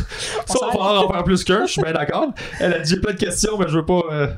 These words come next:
Speaker 2: je vais laisser les autres en poser, ça va
Speaker 1: Je te laisserai ma carte d'affaires.
Speaker 2: <laughs> Yes, sir. Vous, vous viendrez. Est-ce qu'on exagère, euh, Steve, savoir, est-ce qu'on exagère avec la teneur en plomb dans certains aliments, entre autres ce qui concerne l'acériculture ? En parenthèse, il dit, nouvelle exigence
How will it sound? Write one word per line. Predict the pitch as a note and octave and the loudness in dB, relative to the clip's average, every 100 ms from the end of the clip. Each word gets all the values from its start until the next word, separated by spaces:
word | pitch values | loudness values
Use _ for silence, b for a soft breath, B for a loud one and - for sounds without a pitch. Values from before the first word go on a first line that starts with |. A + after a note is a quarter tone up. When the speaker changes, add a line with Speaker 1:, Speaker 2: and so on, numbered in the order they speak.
| - | -6
Speaker 2:
je | E3 | -2
vais | D#3 | 0
laisser | D3+ F3 | 0 2
les | D#3 C#3+ | 2 2
autres | D#3 | 2
en | C#3 | 2
poser, | B2+ B2 | 2 2
ça | A#2 | 0
va | G#2+ - | -4 -2
Speaker 1:
Je | - | 0
te | |
laisserai | A3 - A#3+ | 0 0 -4
ma | G#3+ | -2
carte | F#3 F3+ | -2 -4
d'affaires. | F3+ E3+ F4+ | -4 -2 -2
Speaker 2:
<laughs> | - | 2
Yes, | C3 C3 | 2 2
sir. | A2+ F4+ | 0 2
Vous, | F3+ D#3 | 2 2
vous | B3+ | 2
viendrez. | A#3 C3 C3 E4 B B B B | 2 2 2 0 B B B B
Est-ce | - B3 | -2 2
qu'on | C#4+ | 2
exagère, | C#4+ G#3+ A3+ A3+ | 2 2 2 2
euh, | D#3 | 0
Steve, | D3+ F#3+ E3 | 0 -2 0
savoir, | D3+ D3 | 0 0
est-ce | C3+ | -2
qu'on | E3 | -2
exagère | E3 E3 D#3+ F3+ | -2 -2 -2 -2
avec | D#3 A#2+ | -2 -4
la | A#2 | -4
teneur | C#3 D#3 | -4 -2
en | A#2 G2 | -4 -4
plomb | D3 D3+ | -4 -4
dans | B2 | -4
certains | A2 - E3+ D3+ | -4 -4 -4 -2
aliments, | B2+ A2+ C3+ C#3+ | -2 -2 -4 -4
entre | B2 A#2 C#3+ | -4 -4 -4
autres | D#3 D3+ | -4 -4
ce | |
qui | A2 - | -8 -6
concerne | B2+ A2 D3+ D3 - | -6 -4 -4 -4 -4
l'acériculture ? | B2+ E3 - D3 D3+ B2 G#2 B2+ A2 E2+ - B B B - | -2 -2 -2 -4 -2 -4 -4 -2 -2 -2 -6 B B B -8
En | B2 | -4
parenthèse, | C#3 C3+ D#3 D#3+ C3 | -2 -2 -2 -2 -4
il | |
dit, | B2 D3+ - | -4 -4 -4
nouvelle | D3 F3+ | -2 0
exigence | E3+ C3 C3+ D#3 E3 - | 0 0 -2 -2 -4 -6